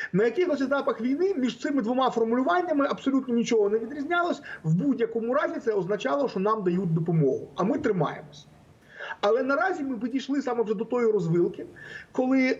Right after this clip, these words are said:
йдеться саме про реальну перспективу нашої перемоги над Росією. І виявилось, що а от до цього не всі наші союзники готові.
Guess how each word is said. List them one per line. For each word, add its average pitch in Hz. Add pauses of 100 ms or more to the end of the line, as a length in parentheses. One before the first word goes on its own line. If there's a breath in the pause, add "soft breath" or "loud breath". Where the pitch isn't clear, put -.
(120)
йдеться 254
саме 247
про 226
реальну 208
перспективу 185
нашої 196
перемоги 160
над 160
Росією. 220 (840 loud breath)
І 247
виявилось, 285
що -
а -
от 208
до 220
цього 320
не 233
всі 247
наші 240
союзники 190
готові. 156